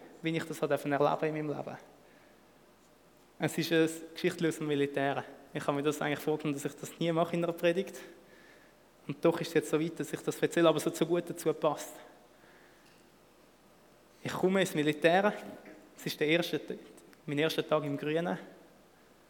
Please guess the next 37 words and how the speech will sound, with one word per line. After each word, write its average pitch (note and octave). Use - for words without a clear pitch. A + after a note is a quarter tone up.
Und, D#3
ähm, D3
ich -
bin E3+
mit D#3+
einem D3
Kollegen D3
dort C3+
hin. C3
Der C#3+
Kollege, D3
der C#3
ist -
voll E3
on D3
fire E3+
gewesen. E3+
Der D3
ist -
mit C#3+
der D3
Gitarre D#3
eingerückt D#3
und C#3+
den C#3+
Liederbüchlein. D3
Und -
der D3
hat D3
gesagt, C3+
"Hey, D3+
ich C#3
evangelisiere, C3+
was C#3+
das D#3
Zeug -
hält." -